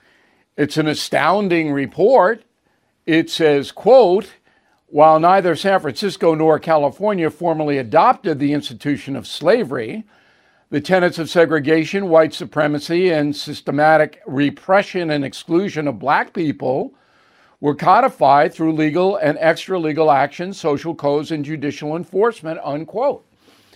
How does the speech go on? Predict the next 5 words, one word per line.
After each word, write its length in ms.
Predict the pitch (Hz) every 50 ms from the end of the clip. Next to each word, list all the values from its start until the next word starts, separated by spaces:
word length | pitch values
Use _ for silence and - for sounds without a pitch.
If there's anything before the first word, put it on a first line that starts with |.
| _ _ _ _ _ _ _ _
So 220 | - - 165 165
therefore, 1080 | 156 175 180 214 233 - - 170 156 156 147 139 135 135 151 185 240 269 269 - - - -
reparations 1400 | 156 135 151 165 165 190 196 214 226 202 165 156 147 131 - - - 131 120 117 135 160 190 214 - - - - _ _ _ _ _ _ _ _ _ _ _ _ _ -
are 360 | 156 139 139 127 131 143 156 165
demanded. 600 | 143 208 208 240 277 302 311 277 - 98 - -